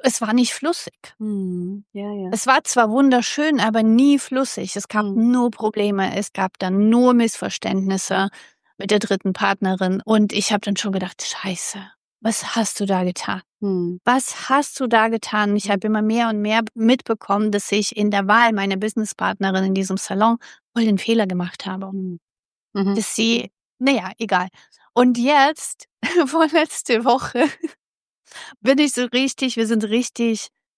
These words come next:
Speaker 1: mit Karacho auf die Nase gefallen. Denn wir haben herausgefunden, dass diese dritte Person viel Mist gebaut hat,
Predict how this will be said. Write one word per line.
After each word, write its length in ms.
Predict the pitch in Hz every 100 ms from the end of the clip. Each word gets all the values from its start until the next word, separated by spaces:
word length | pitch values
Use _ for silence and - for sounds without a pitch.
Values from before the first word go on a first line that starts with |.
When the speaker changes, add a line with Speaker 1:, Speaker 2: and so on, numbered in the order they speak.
| _ _ -
Speaker 1:
mit 260 | 233 262 -
Karacho 640 | 214 196 285 - - 226
auf 200 | 202 -
die 120 | 202
Nase 380 | 185 180 185 185
gefallen. 480 | 185 - 185 185 185
Denn 140 | 190
wir 160 | 202 202
haben 180 | 208 208
herausgefunden, 1040 | 196 202 190 214 233 - 208 - 202 202
dass 200 | 190 -
diese 260 | 190 190 190
dritte 360 | - 208 202
Person 600 | 196 185 202 220 208 233 - _ _ _ _ _ _
viel 280 | - 226 208
Mist 300 | 196 196 -
gebaut 520 | 214 202 220 233 -
hat, 360 | 254 294 -